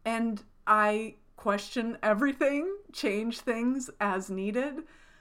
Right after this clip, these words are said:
But all of that becomes easier. It becomes easier for me to have compassion for other people, to release judgment, to release trying to control other people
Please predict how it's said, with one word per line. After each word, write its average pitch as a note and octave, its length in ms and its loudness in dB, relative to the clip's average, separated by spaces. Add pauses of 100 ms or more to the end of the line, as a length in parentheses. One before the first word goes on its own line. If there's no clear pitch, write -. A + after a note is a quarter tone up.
(360)
But C#4 160 -4
all C#4+ 260 -4
of D4+ 140 -4
that C#4+ 220 0
becomes B3 480 -4
easier. C4+ 640 -4
It - 140 -8
becomes A#3+ 400 -2
easier B3 420 -2
for B3 120 -6
me A3 120 -4
to G3+ 60 -4
have G3 160 -6
compassion G#3 640 -4
for A3 120 -10
other G#3+ 200 -4
people, G#3+ 460 -6
to G3+ 120 -16
release F#3 420 -4
judgment, G3 680 -4 (480)
to G3 80 -6
release F#3+ 380 -2
trying G#3 260 -2
to G3 60 -4
control F#3 440 -4
other F3+ 200 -2
people F#3 500 -6